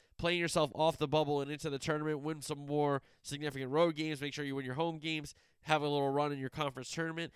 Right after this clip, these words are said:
That's how you play your way off the bubble and into the tournament. You could also play your way off the bubble by losing a bunch of games. So I think with uconn, with a Creighton, of course with a Saint Mary's even,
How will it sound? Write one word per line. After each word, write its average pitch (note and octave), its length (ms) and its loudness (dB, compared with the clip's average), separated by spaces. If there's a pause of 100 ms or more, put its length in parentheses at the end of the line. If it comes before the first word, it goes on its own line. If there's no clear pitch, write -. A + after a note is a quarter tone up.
(140)
That's E3 180 -2
how F3+ 80 -4
you E3+ 140 -2
play D3 520 -4
your C3+ 160 -6
way C3+ 340 -2 (360)
off D3 220 0
the C#3+ 100 -4
bubble C3+ 300 2
and C#3 80 0
into C3 160 -8
the B2+ 80 -8
tournament. A#2+ 400 -6 (340)
You E3+ 140 -2
could G3+ 80 4
also G3 200 2
play D#3+ 220 -2
your D3+ 100 0
way C#3+ 120 0
off C#3 160 0
the C3 100 -4
bubble B2+ 320 -2
by A#2+ 120 0
losing D#3 300 -2
a B2 40 -12
bunch A2+ 180 -10
of - 80 -18
games. C#2 300 -16 (280)
So C#3 460 -2 (100)
I D3 120 -2
think F3 280 -4
with C3 220 -2
uconn, D3+ 480 -2
with C3 160 -8
a C3 60 -12
Creighton, D3 540 -2
of A#2+ 180 -10
course D#3+ 240 -4
with C3+ 100 -8
a B2+ 80 -6
Saint A#2+ 320 -8
Mary's C#3+ 420 -4
even, C#3 440 -6